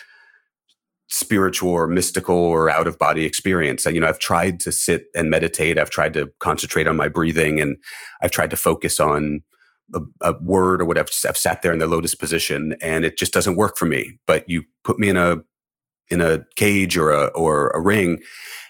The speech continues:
and, you know, someone starts coming at you with a pair of gloves on and they're trying to take your head off.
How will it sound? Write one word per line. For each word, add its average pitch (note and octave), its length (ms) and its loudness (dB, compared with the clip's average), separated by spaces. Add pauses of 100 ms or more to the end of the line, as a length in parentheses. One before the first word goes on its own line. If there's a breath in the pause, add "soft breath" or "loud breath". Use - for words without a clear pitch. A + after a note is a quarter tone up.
(100 loud breath)
and, D#2 560 0 (180)
you E2+ 80 -2
know, C2+ 60 2
someone A2+ 300 2
starts F#2+ 280 2
coming G2 280 2
at F#2 240 0
you E2+ 200 4
with D#2+ 300 -2
a C#2 60 -10
pair F2+ 200 2
of D#2+ 80 -2
gloves F2+ 320 2
on D#2 280 4
and D#2 100 0
they're D#2 100 2
trying E2 220 -4
to E2 80 -4
take D#2+ 200 -4
your D2+ 100 -2
head F#2+ 160 2
off. D#2+ 240 2